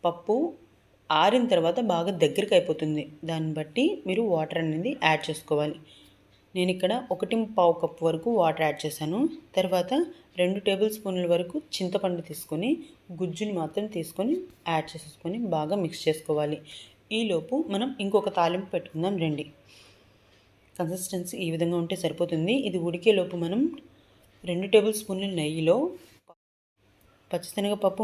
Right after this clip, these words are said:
మినప్పప్పు, ఆవాలు, జీలకర్ర, రెండు ఎండుమిరపకాయలు, ఒక గుప్పెడంత ఉల్లిపాయ పూర్తిగా వేగిన తర్వాత కాస్త కరివేపాకు కూడా వేసి వేయించుకున్న తర్వాత మనం ఈ పోపుని పప్పులో వేసేయాలి.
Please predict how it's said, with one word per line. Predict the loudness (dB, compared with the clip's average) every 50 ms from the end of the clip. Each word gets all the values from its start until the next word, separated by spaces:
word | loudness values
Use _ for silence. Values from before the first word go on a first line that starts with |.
| 0
మినప్పప్పు, | 0 2 2 0 0 0 0 0 0 0 2 2 2 0 -2 -10 -18 -20 _ _ -6 -2 -2
ఆవాలు, | 0 2 2 2 2 2 0 0 -2
జీలకర్ర, | -2 -2 -4 2 2 2 2 4 0 -2 -2 -2 -2
రెండు | 0 2 2 2
ఎండుమిరపకాయలు, | 2 0 0 0 -2 -2 -4 -4 -2 2 4 4 4 4 2 0 -2 -4 -12 -20 -20 _ _ _ -6
ఒక | -4 -4 -2 -2
గుప్పెడంత | -2 0 0 2 2 2 0 0 -2 -2 -2
ఉల్లిపాయ | 0 -2 -2 -2 -2 -2 -2 -2 -4 -8 -8 -6
పూర్తిగా | -6 -6 -4 -2 0 0 2 4
వేగిన | 4 2 2 2 0 -2 -2
తర్వాత | -2 -2 -4 -4 -6 -8 -10 -4 -2
కాస్త | -2 -2 -2 -2 -4 -2 -2
కరివేపాకు | 0 0 0 0 0 0 -2 -4 -2 -2
కూడా | 0 0 0 0
వేసి | -2 -4 -6 -4 -4 -4 -4 -4 -10 -16 -20 -20 _ _ _ -2
వేయించుకున్న | 0 0 2 0 -2 -6 -8 -8 -8 -8 -8 -8 -12
తర్వాత | -10 -10 -10 -4 0 0 0 0 0 -4 -12 -20 -20 -20 _ _
మనం | -4 -2 0 0 -2 -2 -6 -12 -8 _ -2
ఈ | -2 -2 0
పోపుని | 0 -2 0 0 2 4 4 4 2 0 -8 -16 -14 -12 -10
పప్పులో | -10 -4 2 6 8 8 8 8
వేసేయాలి. | 2 0 0 -2 0 2 2 2 0 -2